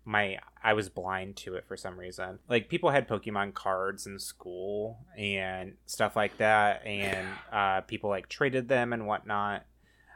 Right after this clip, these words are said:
Um, and then they eventually got banned 'cause of, like, black magic gambling, <laughs> uh,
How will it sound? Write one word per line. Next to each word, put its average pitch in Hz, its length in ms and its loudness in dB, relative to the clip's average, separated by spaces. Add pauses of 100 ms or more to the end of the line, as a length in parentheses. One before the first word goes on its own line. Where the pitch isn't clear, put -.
(500)
Um, 98 380 4
and 98 100 -2
then 104 140 2
they 104 80 4
eventually 101 320 -2
got 95 200 2
banned 110 420 6
'cause 98 160 -6
of, 101 140 2
like, 92 280 -2
black 101 300 6
magic 95 400 0
gambling, 110 720 2 (460)
<laughs> - 460 -2
uh, 120 380 12